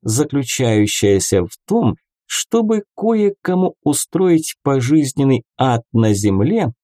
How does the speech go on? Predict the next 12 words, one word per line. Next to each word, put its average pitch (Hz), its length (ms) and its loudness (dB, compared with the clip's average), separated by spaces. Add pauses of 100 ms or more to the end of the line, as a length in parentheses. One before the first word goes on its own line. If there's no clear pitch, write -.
(160)
убив 170 460 2
его 101 320 2
столько 98 720 -2
раз, 202 320 -4 (220)
сколько - 800 0
получится. 113 1000 -2 (480)
И 143 160 2
зовут 156 480 0 (160)
этого 123 600 2
кое-кого 113 920 4 (120)
как?» 98 540 0 (1400)
«Хейген 202 920 0